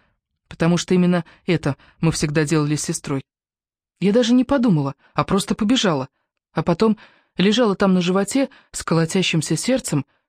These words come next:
глядя на старый зеленый ковер и ожидая, когда все закончится. И вдруг подумала: 'Господи, что я делаю? Я, взрослая женщина, прячусь под кроватью.' И тогда я вылезла и вызвала полицию».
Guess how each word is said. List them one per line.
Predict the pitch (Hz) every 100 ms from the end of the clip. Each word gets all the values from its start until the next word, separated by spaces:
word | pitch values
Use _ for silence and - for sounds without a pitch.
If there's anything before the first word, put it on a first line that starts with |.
| _
глядя | 180 170 202 180
на | 180
старый | 180 262 220
зеленый | 165 190 214 196
ковер | - 202 269 226
и |
ожидая, | 170 165 190 214
когда | 175 165 196
все | 185
закончится. | 190 202 - 294 226 165 - 143 - - _ _ _ -
И |
вдруг | 165 165 -
подумала: | 180 175 170
'Господи, | 151 160 226 - 156 - _ _ _ _ -
что | - - 302
я | 285 294
делаю? | - 302 285 180 139 - _ _ -
Я, | 180 233 226
взрослая | 160 196 269 - 214
женщина, | 190 180 277 269 190 170
прячусь | 208 233 233
под | - -
кроватью.' | 247 262 247 - 156 147 _ _ _ _ _ -
И | 233
тогда | 285 285
я | 294 269
вылезла | 277 277 180 170
и | 165
вызвала | 208 202 233
полицию». | 240 262 185 170 185 170